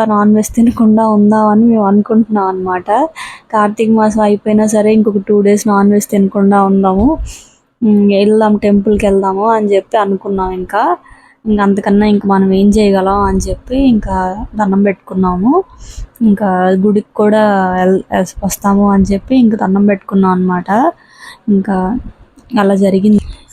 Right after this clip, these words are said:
ఇంకా తర్వాత ఇంకా ఆ రోజైతే ఇంకా పొంగల్ పెట్టేసుకున్నాను అనమాట దేవుడి దగ్గర, అత్తయ్య దగ్గర పొంగల్ పెట్టుకున్నాను. దండం పెట్టుకొని ఇంక మధ్యాహ్నం అయితే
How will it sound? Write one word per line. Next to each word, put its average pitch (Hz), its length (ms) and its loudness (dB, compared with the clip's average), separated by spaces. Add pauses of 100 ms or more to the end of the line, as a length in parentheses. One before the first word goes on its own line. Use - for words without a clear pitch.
(200)
ఇంకా 240 220 0
తర్వాత 220 480 -2 (160)
ఇంకా 226 300 2 (480)
ఆ 226 120 2
రోజైతే 220 480 0
ఇంకా 262 200 2
పొంగల్ 208 380 0
పెట్టేసుకున్నాను 208 640 -2
అనమాట 202 300 2
దేవుడి 208 340 2
దగ్గర, 196 300 -2 (540)
అత్తయ్య 208 320 -2
దగ్గర 208 320 0
పొంగల్ 202 400 0
పెట్టుకున్నాను. 196 600 0 (120)
దండం 202 280 2
పెట్టుకొని 202 500 0 (440)
ఇంక 202 220 0
మధ్యాహ్నం 220 500 0
అయితే 214 300 -2